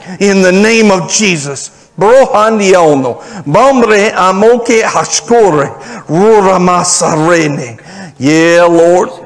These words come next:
Hanimo shodo todomo torobo bomo bom. Now, he has set forth standards in his word that you're not gonna get around. You're not special enough to break his word. <laughs> Amen? You're not special enough to break his word.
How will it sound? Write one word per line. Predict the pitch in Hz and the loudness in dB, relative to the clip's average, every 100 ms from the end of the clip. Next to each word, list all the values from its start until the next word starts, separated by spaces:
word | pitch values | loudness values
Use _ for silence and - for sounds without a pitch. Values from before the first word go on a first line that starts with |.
| - | -20
Hanimo | - 156 156 151 170 156 147 | -12 -4 -2 -2 -2 -2 -4
shodo | 135 - 147 131 131 | -6 -6 -4 -4 -8
todomo | 123 147 135 131 127 120 | -6 -4 -2 -4 -6 -8
torobo | - 131 131 123 127 120 | -8 -6 -6 -6 -8 -4
bomo | 165 151 135 127 131 | -2 0 0 -4 -8
bom. | 143 165 123 117 - - - - - - | -2 -2 -2 -6 -18 -20 -20 -20 -16 -6
Now, | 156 160 | -2 -2
he | 185 226 | -2 -2
has | 190 156 | -2 -2
set | - 208 - | -2 -2 -2
forth | - 208 196 | -4 -4 -4
standards | - - 220 233 190 139 131 131 | -6 -8 -8 -6 -8 -6 -6 -6
in | 160 160 | -6 -6
his | 165 160 151 | -6 -6 -6
word | 160 180 160 139 | -2 0 0 0
that | 143 147 | -2 -2
you're | 156 185 | -2 -2
not | 196 214 202 | -2 -4 -2
gonna | 190 190 165 | -2 -2 -4
get | 147 185 | -2 -2
around. | 156 135 123 131 143 | -2 -6 -8 -8 -6
You're | 147 | -6
not | 156 196 196 | -2 -4 -6
special | - - 190 - 143 | -10 -6 -6 -6 -8
enough | 139 147 143 | -8 -10 -12
to | - | -10
break | 131 160 160 156 | -6 -4 -4 -4
his | 139 127 | -8 -6
word. | 135 143 104 - - _ - _ | -4 -4 -4 -12 -20 _ -20 _
<laughs> | - - 160 151 135 143 139 208 196 - | -20 -8 -8 -6 -6 -8 -12 -14 -14 -12
Amen? | 131 143 143 147 160 185 147 - - | -8 -6 -4 -2 -2 -4 -10 -16 -8
You're | 135 160 | -2 0
not | 175 190 214 | 2 0 -2
special | - - 220 208 185 147 | -6 -2 -2 0 0 0
enough | 143 147 147 | 0 -2 -2
to | 170 | -6
break | 139 160 175 165 | -2 0 0 0
his | 160 151 | -4 -2
word. | 165 190 147 | 0 0 0